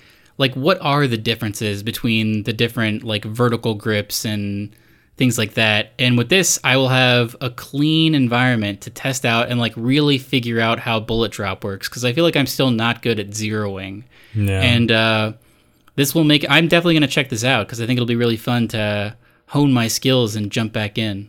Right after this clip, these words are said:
Speaker 2: We should definitely do a video on it once it's available.
Speaker 1: Yeah, for sure. That's a good idea. But circling back to what we skipped over, Zach, did you ever play Diablo three?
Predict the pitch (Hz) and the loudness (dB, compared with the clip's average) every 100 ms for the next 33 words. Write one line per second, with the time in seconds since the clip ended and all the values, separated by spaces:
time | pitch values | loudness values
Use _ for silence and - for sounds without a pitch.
0 | _ 120 120 - 165 196 180 165 139 113 | _ -2 -2 0 -2 0 2 4 4 2
1 | 127 117 98 98 95 98 104 104 101 110 | 2 2 2 0 0 -2 -2 -2 0 -2
2 | 98 - - - 101 101 104 98 98 98 | -2 -2 -4 -2 -2 0 -2 -2 0 -2
3 | 98 - _ _ - 165 175 104 151 113 | -2 -8 _ _ -4 0 0 -2 -4 -4
4 | 101 131 - 117 117 110 - - _ - | -6 -12 -4 -4 -2 -6 -10 -20 _ -20
5 | _ _ - 165 113 - _ _ _ - | _ _ 2 4 4 -4 _ _ _ -8
6 | - 180 139 113 139 127 131 117 107 - | -2 2 2 4 2 2 -2 -2 -2 -4
7 | 120 143 135 107 104 _ _ _ _ _ | -2 0 0 -2 -6 _ _ _ _ _
8 | - 147 123 160 175 170 120 113 131 143 | -2 -2 0 0 2 2 0 -2 -2 0
9 | 143 127 - 110 113 156 | -2 -2 -6 -4 -2 -4